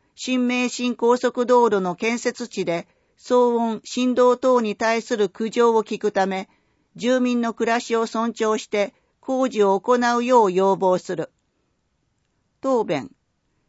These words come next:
事業者への売却等で得られた収入は、施設の維持管理や更新など、下水道事業の財源とする。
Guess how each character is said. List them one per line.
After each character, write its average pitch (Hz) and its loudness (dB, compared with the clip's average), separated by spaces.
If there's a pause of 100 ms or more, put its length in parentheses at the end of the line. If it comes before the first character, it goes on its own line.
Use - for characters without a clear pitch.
(260)
事 185 -10
業 262 0
者 214 0
へ 190 0
の 170 -4
売 220 0
却 247 -6
等 247 2
で 196 -2
得 208 -2
ら 240 0
れ 220 -4
た 180 -4
収 202 -4
入 190 -4
は、 175 -4 (340)
施 - -18
設 247 -2
の 196 -2
維 202 -4
持 240 -8
管 233 -2
理 180 -4
や 165 2
更 220 -2
新 220 -6
な 202 0
ど、 - -6 (400)
下 196 -2
水 254 -4
道 247 2
事 233 -6
業 196 2
の 175 -4
財 190 2
源 202 -4
と 175 -2
す 175 -10
る。 151 -12